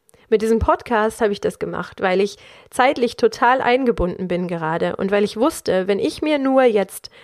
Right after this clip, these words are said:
das Ziel setze, diesen Podcast zu starten, ähm, rauszugehen mit meinem Podcast und mir keine Deadline setze, dann wird das nichts, weil ich habe drei Kinder, ich habe immer was zu tun, wir haben eine Schar Hühner vorm Haus, wir haben auch einen Hund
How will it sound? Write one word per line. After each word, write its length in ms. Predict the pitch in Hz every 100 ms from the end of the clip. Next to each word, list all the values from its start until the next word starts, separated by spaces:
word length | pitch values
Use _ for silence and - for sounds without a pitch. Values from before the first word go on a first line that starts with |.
| -
das 180 | 208 -
Ziel 300 | - 196 196
setze, 300 | 214 214 220
diesen 280 | 208 202 202
Podcast 640 | 226 240 220 180 - -
zu 80 | 196
starten, 760 | - - 202 220 - 165 180 - - - - - _
ähm, 240 | 202 185 190
rauszugehen 800 | 196 240 - 247 202 202 190 196
mit 140 | 175
meinem 200 | 185 190
Podcast 680 | 202 233 - - 180 - - - - _ -
und 180 | 247 247
mir 140 | 247
keine 640 | 240 240 262 302 294 302
Deadline 480 | 220 240 240 202 180
setze, 460 | 175 170 - - -
dann 180 | - 208
wird 160 | 240 -
das 160 | 175
nichts, 460 | 196 180 - - -
weil 320 | - 196 185
ich 120 | -
habe 120 | 202 175
drei 200 | 175 170
Kinder, 380 | 320 320 302
ich 120 | 269 247
habe 140 | 226
immer 160 | 254 233
was 200 | 226 -
zu 80 |
tun, 380 | 220 - 247 240
wir 120 | 220
haben 420 | 190 185 185 185 202
eine 160 | 202
Schar 300 | 196 170 170
Hühner 280 | 233 277 240
vorm 320 | 233 220 220
Haus, 340 | 226 226 240 -
wir 160 | 190
haben 220 | 190 190
auch 220 | 185 170 196
einen 100 | 196
Hund 320 | 262 262